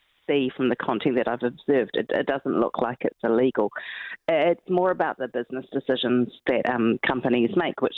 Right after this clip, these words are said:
companies make all the time about what their values are and, and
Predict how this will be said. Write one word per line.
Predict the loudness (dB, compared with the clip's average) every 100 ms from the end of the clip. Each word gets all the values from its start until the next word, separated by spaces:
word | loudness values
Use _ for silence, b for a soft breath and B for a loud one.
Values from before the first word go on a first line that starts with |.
| -6
companies | -2 0 0 0
make | -2 -2 -10 _ 2
all | 4 6
the | 4
time | 2 -2 0 0 -2
about | -2 0 -2 -4 B B B
what | -4 2
their | 2
values | 2 0 0 2 2 2
are | 0 -2 -2 -2 -2
and, | 0 0 2
and | 2 2 2